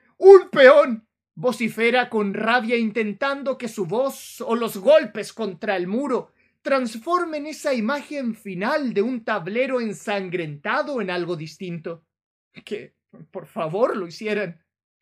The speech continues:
Por ese antiguo sentido de invulnerabilidad que profesaba en cada acción y que construyó, constituyó su personaje público, el que él juraba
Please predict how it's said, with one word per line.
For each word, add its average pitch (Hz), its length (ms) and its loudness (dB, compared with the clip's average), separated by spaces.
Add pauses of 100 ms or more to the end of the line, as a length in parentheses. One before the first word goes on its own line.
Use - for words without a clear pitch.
(140)
Por 233 160 0
ese 311 260 -2
antiguo 269 600 -2
sentido 247 580 -6
de 226 140 -4
invulnerabilidad 233 1500 -6
que 220 140 -12
profesaba 262 560 -6
en 202 220 -6
cada 254 500 -2
acción 208 580 -6 (760)
y 220 100 -12
que 185 180 -8
construyó, 156 1000 -10
constituyó 233 1080 -4
su - 200 -14
personaje 170 600 -12
público, 156 640 -16 (800)
el 185 160 -12
que 156 460 -8 (420)
él 220 200 -6
juraba 226 760 -10